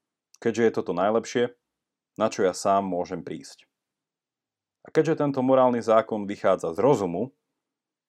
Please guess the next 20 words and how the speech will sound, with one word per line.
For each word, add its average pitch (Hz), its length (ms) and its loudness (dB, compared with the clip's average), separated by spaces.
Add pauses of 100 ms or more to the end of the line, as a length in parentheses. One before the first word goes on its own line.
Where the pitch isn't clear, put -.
je 196 80 4
pri 175 240 0
správnom 147 560 2
rozmýšľaní 117 800 0 (160)
rovnaký 123 480 0
pre 104 160 -2
všetkých - 400 -6 (720)
a 80 160 -10
preto 113 240 0
všeobecne 92 720 -2 (160)
záväzný. 85 560 -4 (2250)
Podobné 175 720 2
deontologické 123 1040 2
rozmýšľanie 95 800 -2 (640)
je 117 80 -2
prítomné 180 640 0
v 101 80 -12
morálke 113 560 4 (480)
inšpirovanej 131 720 0
náboženstvom. 95 720 -2